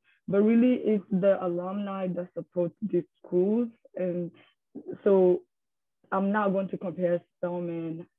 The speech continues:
endowment and Harvard. It's not the same. So the scholarships to go to Spelman, I know Spelman offers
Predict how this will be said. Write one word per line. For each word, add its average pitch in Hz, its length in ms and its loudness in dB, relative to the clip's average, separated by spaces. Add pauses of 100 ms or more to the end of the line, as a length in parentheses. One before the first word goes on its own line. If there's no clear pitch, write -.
endowment 175 540 -6 (320)
and 170 300 -6 (720)
Harvard. 196 540 -6 (320)
It's 190 220 -2
not 180 280 -2
the - 120 -6 (120)
same. 302 240 -18 (580)
So 202 200 6
the 185 300 2
scholarships 226 720 0 (600)
to 202 80 -2
go 185 200 -2
to 202 240 -10
Spelman, 170 640 -4
I 180 100 -4
know 185 240 0
Spelman 180 400 -2
offers 165 360 -8